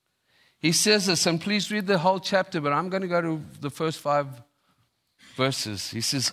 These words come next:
"I am the vine, and my Father is the gardener. He cuts off every branch in me that bears no fruit."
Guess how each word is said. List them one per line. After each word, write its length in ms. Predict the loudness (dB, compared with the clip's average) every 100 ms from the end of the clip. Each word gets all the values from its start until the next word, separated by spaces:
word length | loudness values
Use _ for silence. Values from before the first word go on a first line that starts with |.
| 0
"I 460 | 4 6 6 4 4
am 320 | 2 4 2
the 80 | 0
vine, 680 | 4 4 6 4 2 -4 -8 _ _ _ _ _ _ _ _ _ -2
and 120 | 2
my 140 | 4 4
Father 380 | 4 4 4
is 160 | 0 0
the 80 | -2
gardener. 600 | 2 2 0 -4 -6 -12 _ _ _ _ _ -20 -20 _ _ _ _ _ _ _ _
He 160 | -2 0
cuts 460 | 4 4 4 2
off 640 | 2 4 2 0 -10 -18 -20 _ _ _ _ _ _ _
every 360 | 2 4 2 2
branch 720 | 4 4 4 0 -6 -10 -12 _ _ _
in 220 | 2 4
me 420 | 4 4 2 0 -10 -20 _
that 160 | -2 2
bears 240 | 2 2
no 140 | 0
fruit." 480 | 0 -2 -2 -4 -14